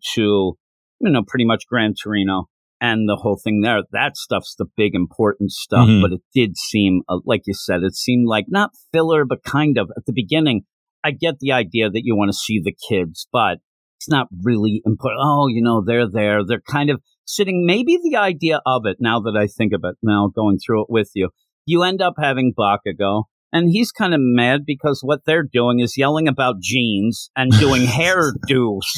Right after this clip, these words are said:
Speaker 1: You know, it's fashion
Speaker 2: Yeah.
Speaker 1: time here. So that's not really a hero thing to him. You
Speaker 2: Mm-hmm.
Speaker 1: end up, Momo's like, "I don't think I wanna be, I wanna be a hero, not do hair commercials and things."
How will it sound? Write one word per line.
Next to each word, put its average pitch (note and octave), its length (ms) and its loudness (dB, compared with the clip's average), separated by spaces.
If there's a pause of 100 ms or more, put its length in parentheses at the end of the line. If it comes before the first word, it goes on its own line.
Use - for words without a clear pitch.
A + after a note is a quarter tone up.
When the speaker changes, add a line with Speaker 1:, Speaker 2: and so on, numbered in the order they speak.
Speaker 1:
You D#3+ 80 4
know, C#3 260 4
it's C3+ 260 2
fashion G#3 440 0
Speaker 2:
Yeah. G3 120 4
Speaker 1:
time A2+ 300 0
here. B2 260 0 (360)
So - 160 -8
that's B3+ 240 -2
not A#3+ 200 0
really G#2+ 280 2
a G#2 100 0
hero G2+ 280 2 (140)
thing F#2 240 0 (240)
to G2+ 120 -2
him. G2+ 480 0 (340)
You C3+ 160 4
Speaker 2:
Mm-hmm. - 80 6
Speaker 1:
end F3+ 200 2
up, E3+ 140 0
Momo's C#3+ 760 2
like, A2 220 0 (260)
"I F3+ 300 0 (180)
don't C#3 240 0 (160)
think A#2+ 180 0
I G#2+ 100 2
wanna G#2 260 -4
be, G#2+ 180 -2 (260)
I B2+ 60 -2
wanna C#3 240 0 (100)
be G#2+ 220 0
a G2+ 160 -4
hero, F3 300 0
not A#2 340 0 (160)
do A#2 360 -2 (100)
hair C#3 280 0 (120)
commercials F#2+ 600 -4
and A2 140 -4
things." A#2 140 -2